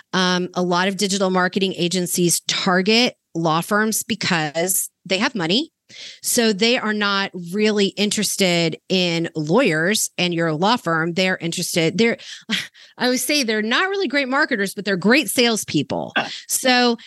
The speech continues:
Speaker 1: you have to be, I'm kind of the opposite. I feel like I was kind of an okay attorney and I'm a really great marketer, but I'm kinda, like, a terrible salesperson, Erin.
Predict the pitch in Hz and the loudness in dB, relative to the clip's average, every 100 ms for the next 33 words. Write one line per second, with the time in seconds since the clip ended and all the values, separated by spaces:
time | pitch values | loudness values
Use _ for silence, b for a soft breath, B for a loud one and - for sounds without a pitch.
0 | B 214 247 220 277 311 330 339 262 247 | B 0 2 2 2 2 -2 -4 0 2
1 | 240 240 - 240 262 247 233 196 196 190 | 2 0 0 0 0 -2 -2 -2 0 0
2 | 185 156 131 110 180 - 208 196 - - | 0 -6 -6 -8 -8 -2 0 0 -2 -4
3 | 175 170 - 202 202 185 - 170 180 - | -2 -2 -2 -2 0 -2 -2 -2 -2 2
4 | 196 208 - - 220 233 254 254 180 180 | 2 2 0 -2 0 2 2 0 0 -2
5 | 175 185 180 190 196 185 190 202 190 165 | -2 -2 -2 -2 0 0 0 -2 -2 -2
6 | 170 165 - 226 160 - - 160 135 139 | -2 -4 -2 0 0 -2 -2 0 2 0
7 | 123 127 - 98 - 92 117 139 | 0 -2 -2 -4 -2 -4 -4 -4